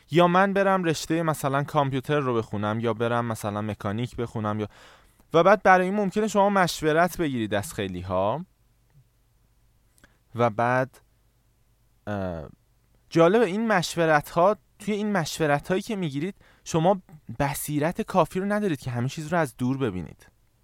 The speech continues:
یعنی به فرض وقتی یک نفر میگه خب واضحه که تو باید بری رشته مثلاً کامپیوتر یا بری رشته مکانیک یا بری مهندسی عمران بخونی چون خیلی بهتر از مثلاً کشاورزی، کشاورزی اصلاً فلان اینجوریه، یا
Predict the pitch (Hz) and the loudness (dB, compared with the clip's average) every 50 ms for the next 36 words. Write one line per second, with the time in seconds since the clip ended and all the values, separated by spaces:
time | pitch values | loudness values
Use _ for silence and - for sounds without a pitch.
0 | _ _ _ _ _ - - - _ _ 135 131 127 127 135 147 165 - - _ | _ _ _ _ _ -20 -20 -20 _ _ 0 0 2 2 0 0 -2 -4 -8 _
1 | _ _ _ _ _ _ _ _ _ _ _ _ - - 156 - 190 208 202 160 | _ _ _ _ _ _ _ _ _ _ _ _ 0 0 2 4 6 6 6 6
2 | 147 180 180 - - 196 190 - 190 165 - 175 170 175 170 156 170 - 135 156 | 6 4 4 4 0 -2 -2 0 0 0 2 2 2 2 2 0 -2 -2 0 0
3 | 139 123 113 110 143 139 139 139 123 143 190 202 226 214 - - 180 - 190 185 | -2 0 0 0 2 2 2 2 2 0 0 0 0 -2 -2 -4 -4 -2 0 0
4 | 180 165 147 170 165 160 160 147 156 147 - - 156 151 151 147 139 - 147 143 | 0 0 0 -2 -2 0 0 0 -2 -2 -2 -2 -2 -2 -2 -2 -2 -4 -4 -4
5 | - - 147 123 131 127 135 123 - - 131 127 123 120 117 117 110 104 117 117 | -2 -2 -2 -2 0 -2 -4 -6 -2 0 0 2 2 2 2 0 0 0 0 -2
6 | 120 113 117 110 - - 117 113 113 113 110 113 110 104 - 117 107 107 110 113 | -2 -2 -4 -4 -4 -4 -2 0 0 0 0 -2 -4 -4 -2 -2 -2 -2 -2 -4
7 | 107 - - - - _ _ _ - _ _ _ _ - 107 98 101 107 104 110 | -4 -8 -12 -20 -20 _ _ _ -20 _ _ _ _ -4 -2 0 0 0 0 0
8 | 110 101 101 101 101 101 98 95 - - 113 87 110 107 104 101 117 135 151 151 | -2 -2 -2 -2 -2 -2 -4 -6 -8 -8 -6 -4 -4 -4 0 0 2 2 2 0
9 | 147 143 - 139 123 123 - 135 - - 160 160 156 196 185 196 190 170 - - | -2 -2 -2 -2 -2 -2 -4 -6 -4 -2 -2 -2 -2 -2 -2 -2 -4 -4 -2 0
10 | 170 156 151 135 127 - 131 117 - - 120 107 113 120 123 - 127 117 - - | 2 2 2 2 0 -2 -4 -6 -6 -6 -6 -6 -6 -6 -8 -8 -8 -8 -4 -4
11 | 117 110 110 104 101 95 98 101 101 - - - 110 101 107 107 104 107 104 123 | -2 -2 -2 -2 -4 -4 -6 -6 -8 -8 -10 -10 -10 -6 -4 -4 -4 -4 -4 -4
12 | 143 135 123 - 139 131 135 127 - - - - _ - - - 135 120 123 127 | -4 -4 -4 -2 -2 -2 -2 -4 -8 -16 -20 -20 _ -12 -4 -2 0 0 2 2
13 | 131 135 139 143 135 135 120 107 107 113 104 120 131 127 123 120 117 120 | 2 2 0 0 -2 -2 -2 -2 -4 -4 -2 0 0 2 2 2 2 0